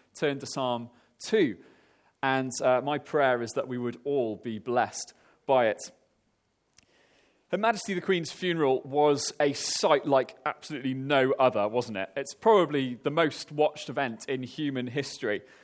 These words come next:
Some of you, I know, were there in person. You were just, like, two meters away from the procession, experiencing the grandeur and the mourning firsthand. But even for the rest of us sitting at home watching, it was hard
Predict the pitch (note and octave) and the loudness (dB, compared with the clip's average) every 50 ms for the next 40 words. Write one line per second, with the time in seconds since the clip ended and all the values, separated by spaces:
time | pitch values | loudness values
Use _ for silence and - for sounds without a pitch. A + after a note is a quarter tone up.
0 | - _ _ _ - - - G3 F#3+ F#3+ E3 D#3 D3+ D3+ D3 C#3+ D3 D#3 D3+ D3 | -20 _ _ _ -10 -4 -2 -2 0 0 -2 0 2 4 4 4 4 4 2 2
1 | C#3+ C#3+ - D#3 D3+ D3+ D3 C#3+ C#3 C#3 C3 E3 E3+ D#3+ D3 - - A#2+ G#2+ G#2+ | 2 2 4 6 6 6 6 4 2 0 0 2 2 2 2 0 -4 -6 -6 -4
2 | A#2+ C3+ C3+ D3 D3 - - - B2+ B2 - - _ - - - - F3+ E3 D#3+ | -4 -4 -2 -2 -2 -2 0 -2 -2 -2 -2 -8 _ -12 -8 -6 -4 -4 -2 -2
3 | D#3+ D#3+ D3+ - - C3 A2+ C3 A#2+ A#2+ C3+ C#3 C3+ B2+ A#2+ G#2+ - - C#3 C3 | -4 -6 -6 -6 -8 -8 -6 -6 -4 -2 0 0 0 0 -2 -6 -6 -6 -6 -6
4 | B2+ B2+ A#2 B2 A#2 - - - C3 - - E3 E3 E3 - - A#2+ F#2+ F#2 G#2 | -4 -4 -4 -4 -6 -6 -6 -8 -6 -2 0 0 0 0 -2 -6 -8 -8 -8 -10
5 | A#2+ - - - - - E3 D#3+ D#3+ D#3 D#3 D3 - - C#3+ C3 B2+ A#2+ - C#3 | -12 -10 -10 -12 -6 -2 0 2 2 2 0 -2 -4 -4 -4 -2 -4 -4 -2 0
6 | D3 C#3+ C#3+ D3 C#3+ B2+ C#3 C3+ C#3 C3+ - C3+ C#3+ D3 C#3+ C#3 C3+ C#3 C3+ C3+ | 0 0 0 -2 -4 -2 0 2 2 2 2 -2 -4 -4 -4 -6 -6 -4 -4 -4
7 | C3 B2 A#2+ A2+ A2+ A2 - - C#3 C3+ C3 B2+ - - - C#3 C3 A2+ G#2+ F#2+ | -4 -4 -4 -6 -8 -10 -6 -4 -2 -2 -2 -4 -6 -8 -6 -6 -6 -6 -6 -10
8 | F2+ - _ _ _ - _ _ _ _ _ _ _ _ _ _ _ _ _ - | -14 -16 _ _ _ -20 _ _ _ _ _ _ _ _ _ _ _ _ _ -6
9 | D3+ E3 A3 B3+ A#3 B3+ A#3 - A3 F#3+ F#3+ F#3+ F#3+ - - E3+ E3 C3 - - | -4 -2 -2 -2 -4 -6 -6 -4 0 4 4 4 4 4 0 -2 -2 -2 -2 -4
10 | F#3+ - F3 D#3+ D3+ C#3 E3+ F3+ F3+ F#3 F3 D3 B2 - - - - - G#2+ G2+ | -6 -6 -6 -6 -2 0 0 0 0 0 -2 -2 -2 -2 -4 -6 -6 -6 -4 -4
11 | A2+ B2 - - D3+ D3 C3+ - - - - G3 G3 F#3+ F#3 F3 D3+ C3 | -6 -8 -6 -6 -6 -6 -6 -8 -12 -12 -6 -2 0 2 4 4 2 2